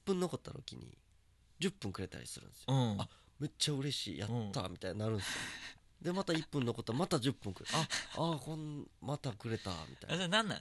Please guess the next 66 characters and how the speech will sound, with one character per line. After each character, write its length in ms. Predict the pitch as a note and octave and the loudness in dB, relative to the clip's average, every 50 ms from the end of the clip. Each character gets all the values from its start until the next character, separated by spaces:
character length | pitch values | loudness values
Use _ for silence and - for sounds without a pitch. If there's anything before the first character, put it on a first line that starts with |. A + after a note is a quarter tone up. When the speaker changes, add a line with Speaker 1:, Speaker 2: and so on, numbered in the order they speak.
| - | -2
Speaker 2:
時 180 | A2 G#2+ C#3+ E3 | 0 2 2 2
間 320 | - F#3 G3+ G#3 G3+ G3 | 4 4 4 4 4 4
が 120 | F#3+ F#3 F3+ | 4 2 2
つ 240 | - - - G#3 G3 | 2 2 4 4 4
い 100 | G3+ G3+ | 4 6
て 120 | G#3+ G#3 | 4 4
る 100 | F#3 C#3 | 6 4
の？ 60 | A2 | 2
メ 280 | - A#2 C3 C3 C3 C3 | 4 6 8 8 8 8
ー 60 | B2+ | 8
タ 180 | - B2 A#2+ A#2 | 6 6 6 6
ー 40 | |
み 120 | A2 G#2+ G2+ | 4 2 0
た 100 | - - | 0 -2
い 80 | G2 F#2+ | -2 -2
な 120 | F2 D#2 | -4 -6
ん 60 | F#2+ | -8
が。 160 | G2 - - - - - | -8 -10 -10 -12 -16 -12
Speaker 1:
そ 140 | - - | -6 -2
の、 160 | B2 A2+ G#2 - | -2 0 0 -2
モ 180 | - C3 F3 G3+ | 0 2 2 2
ニ 120 | G#3 F3+ | 2 2
タ 200 | - G3+ F#3+ F#3 | 2 2 4 4
ー 20 | |
に、 300 | F3+ F3+ F#3 D3 A2+ - - - | 2 0 0 -2 -4 -4 -8 -10
の 140 | - C3+ B2+ | -6 2 4
横 420 | C#3+ E3+ F3 E3 D#3+ D#3 C#3 B2+ | 6 6 6 6 6 6 6 4
に、 160 | C#3 A#2+ - - | 2 0 0 2
Speaker 2:
あ 60 | - | 2
ー、 20 | |
あ 40 | C3 | 2
る 100 | B2+ C#3 | 2 2
ね、 140 | D3+ F3+ D#3+ | 2 0 0
Speaker 1:
そ 140 | B2 A#2+ A2+ | 0 0 -2
う、 20 | |
Speaker 2:
そ 60 | G#2+ | -4
う 20 | G2 | -4
い 40 | G2+ | -6
う 20 | |
の 120 | F#2 - | -8 -6
ね。 200 | - B2 B2 A2 G#2+ | -4 -4 -4 -2 -4
Speaker 1:
出 80 | A2 | -6
て 140 | G#2 - A2 | -2 -2 -2
る 80 | G2 F#2+ | -2 -2
ん 20 | |
で 80 | - - | -8 -12
す 100 | - - | -14 -14
よ。 140 | - - - - | -16 -16 -16 -6
Speaker 2:
あ、 140 | - A#2 G#2+ | -4 -2 0
出 120 | A2 C3+ | 0 2
て 140 | C#3 D3+ C3 | 2 2 0
く 120 | - G#2 | 0 -2
る、 100 | F#2+ G2 | -6 -4
字 140 | F#2+ G2 A2+ | -4 -2 0
幕 280 | A#2 A2+ G#2+ - G#2+ G2+ | 0 0 -2 -2 -4 -4
み 120 | G2 F#2+ | -4 -4
た 100 | - F#2+ | -4 -4
い 60 | F#2 | -6
な 20 | F#2 | -6
感 80 | - F#2+ | -6 -2
じ 60 | - | 0
で。 100 | A2+ F#2 | 0 0
Speaker 1:
そ 40 | F2 | 0
う 40 | |
で 20 | - | -2
す。 140 | - - | -6 -6